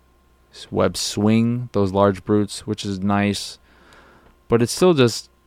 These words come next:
doesn't feel that great. And one of the things that's a bit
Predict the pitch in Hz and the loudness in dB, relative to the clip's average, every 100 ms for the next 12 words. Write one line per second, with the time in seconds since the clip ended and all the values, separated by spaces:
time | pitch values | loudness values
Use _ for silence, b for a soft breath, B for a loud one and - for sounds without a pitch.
0 | - - 113 113 104 - 113 110 104 101 | -8 -2 0 0 -4 -6 0 4 4 4
1 | 98 95 _ _ B B B B B - | 2 -2 _ _ B B B B B -8
2 | 92 92 101 98 - 98 95 98 - 104 | -2 4 4 4 2 2 4 4 0 0
3 | 101 98 90 - - _ - 107 107 117 | 0 0 -2 -10 -20 _ -10 -2 2 2
4 | 110 - 113 104 107 - - - _ _ | 0 0 -2 2 0 -2 -14 -18 _ _
5 | _ _ _ _ _ _ 101 95 - - | _ _ _ _ _ _ -6 -6 -8 -8
6 | - 113 104 | 2 4 4